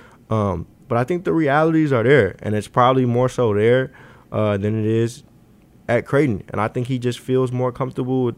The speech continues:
with that reality, and they're gonna hand him the keys over there. They're gonna move Nolan Hickman over, uh, for him, and they'll play together. And, um, it just made,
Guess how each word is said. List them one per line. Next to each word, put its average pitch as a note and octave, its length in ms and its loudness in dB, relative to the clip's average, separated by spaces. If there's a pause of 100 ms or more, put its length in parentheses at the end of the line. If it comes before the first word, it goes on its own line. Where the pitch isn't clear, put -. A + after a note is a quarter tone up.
(140)
with A2+ 120 -8
that A#2+ 140 0
reality, A#2+ 520 0
and A2 100 0
they're A#2 140 0
gonna A#2 180 0
hand A#2+ 220 0
him A2+ 120 -2
the A2 60 -6
keys A#2 300 -2
over A2 240 0
there. A2+ 280 2
They're A2 120 0
gonna G#2+ 160 -2
move A2 260 -2
Nolan A2 340 -2
Hickman G#2+ 300 -2
over, A2 400 -2 (400)
uh, G#2 200 -4
for A2+ 300 0
him, G#2+ 300 -2
and G2+ 80 -4
they'll G#2 140 -2
play G#2+ 200 -2
together. G#2 520 0
And, F#2 180 -4 (400)
um, F2+ 340 -6 (240)
it C3 80 0
just D#3 180 4
made, D3 340 2